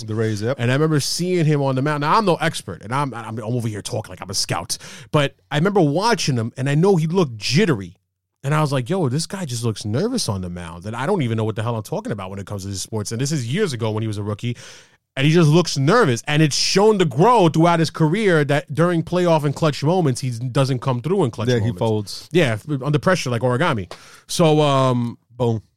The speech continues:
Speaker 2: yeah. Boom. You love onomatopoeia. I love that you love it.
Speaker 1: There you go.
Speaker 2: Um, so, yeah, so I, I,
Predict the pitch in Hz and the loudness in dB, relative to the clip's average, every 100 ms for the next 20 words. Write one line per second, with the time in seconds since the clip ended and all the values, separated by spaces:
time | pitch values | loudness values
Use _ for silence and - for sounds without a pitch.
0 | - 147 - _ _ - - 127 165 156 | -6 -4 -4 _ _ -16 -12 -10 -8 -6
1 | 208 196 123 90 85 - - 95 87 _ | -8 -8 -10 -12 -16 -16 -12 -12 -14 _
2 | 180 262 285 220 180 135 90 - _ _ | -2 0 2 2 2 0 -4 -16 _ _
3 | _ - - 98 120 208 - 147 143 143 | _ -20 -12 -6 -4 -4 -4 -2 0 2
4 | 139 139 139 139 - _ _ - 196 254 | 2 0 -2 -4 -10 _ _ -4 0 2
5 | 220 147 170 151 147 - - 143 143 | 2 2 2 0 -2 -8 -10 -8 -6